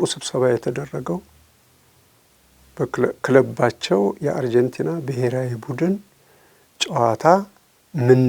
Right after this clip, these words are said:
እንዴት ነበር? ማን ምን አስተዋጽኦ ነበረው? ምን ያህልስ ነበረ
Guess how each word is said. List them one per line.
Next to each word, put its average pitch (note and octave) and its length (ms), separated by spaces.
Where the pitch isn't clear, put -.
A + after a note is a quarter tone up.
እንዴት C3 380
ነበር? C3 380
ማን D3+ 420
ምን C#3+ 180
አስተዋጽኦ B2+ 580
ነበረው? A#2 500
ምን D#3+ 300
ያህልስ C#3+ 500
ነበረ A#2 360